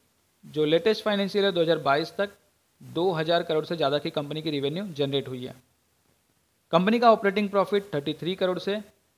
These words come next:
एक सौ तेरह करोड़ तक जा पहुंचा है। Company का net profit भी देखा जाए तो देख सकते हैं बारह करोड़ से फ़ोर्टी फ़ाइव करोड़ तक का company का net profit रहा। तो इन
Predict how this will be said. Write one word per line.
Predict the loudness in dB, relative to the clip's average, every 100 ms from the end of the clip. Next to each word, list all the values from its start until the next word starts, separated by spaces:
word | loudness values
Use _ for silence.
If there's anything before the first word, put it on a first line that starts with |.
| -4
एक | -2 0
सौ | 0 -4 -2
तेरह | 0 2
करोड़ | 2 2 2
तक | 0
जा | 0 0
पहुंचा | -2 -2 -2
है। | -2 -6 -18 _ _ _ _ -6
Company | -4 -2 -2
का | 0
net | 0 0 -2
profit | -2 -2 -2
भी | -2
देखा | -2 -2
जाए | 0 0 -2 -10 _ _ _
तो | -6
देख | -2 0
सकते | -2 -2
हैं | -4 0
बारह | 2 2
करोड़ | 2 0 0
से | -2 -6 -10 _ _ _ _ _
फ़ोर्टी | -4 -4 -2 -6
फ़ाइव | 0 2 2 2 -6
करोड़ | -2 0 0
तक | -4 -2
का | -4
company | -2 -6 -6 -4
का |
net | -4 -4 -6
profit | -8 -6 -6
रहा। | -6 -8 -12 _ _ _ _ _ -6
तो |
इन | -4